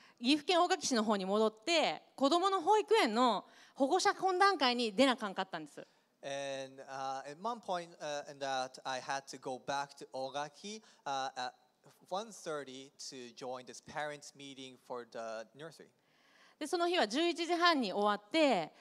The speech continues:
Speaker 1: これから移動してランチ食べて十二時、十二時から一時間で帰って一時、「うん、行けるかな」とか思ったんです。
Speaker 2: And I was thinking, "Okay, uh, we start lunch for eleven thirty and go back there twelve thirty and, uh,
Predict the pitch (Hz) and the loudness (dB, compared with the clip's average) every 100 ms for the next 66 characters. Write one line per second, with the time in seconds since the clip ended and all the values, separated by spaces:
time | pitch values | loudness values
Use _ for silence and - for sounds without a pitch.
0 | - - - 277 262 269 269 254 247 269 | -20 -8 2 2 2 2 0 0 2 2
1 | 269 - 269 285 269 - - 240 214 202 | 2 0 0 2 0 0 0 0 0 -2
2 | 190 247 254 254 208 208 196 277 277 269 | 0 0 2 0 -2 -6 -2 0 0 -2
3 | 254 226 226 254 262 254 240 208 240 220 | 0 0 0 -4 -4 0 0 0 0 0
4 | 214 208 208 247 233 220 - 277 - 254 | 0 -4 -2 -4 -2 -4 -2 -4 -4 -2
5 | 311 320 277 269 294 - 196 233 269 220 | 0 2 2 2 2 -2 -2 -2 -2 0
6 | 175 160 - 269 349 - _ _ 147 147 | -2 -4 -4 -2 -2 -8 _ _ -2 0
7 | 147 139 151 143 147 143 143 - 147 147 | -2 -4 -10 -10 -12 -8 -8 -6 -6 -6
8 | 127 127 123 123 - 123 117 156 180 175 | -6 -6 -8 -12 -10 -10 -8 -6 -2 -2
9 | 175 - - 120 113 113 - 190 190 185 | -4 -10 -16 -14 -14 -12 -8 -6 -6 -6
10 | 185 185 147 117 113 110 110 139 139 135 | -8 -8 -8 -10 -12 -12 -8 -6 -6 -8
11 | - 143 139 135 135 - 120 113 151 143 | -12 -10 -8 -8 -10 -12 -12 -12 -12 -12
12 | 143 143 135 117 113 131 127 120 120 | -10 -12 -14 -16 -18 -12 -10 -10 -14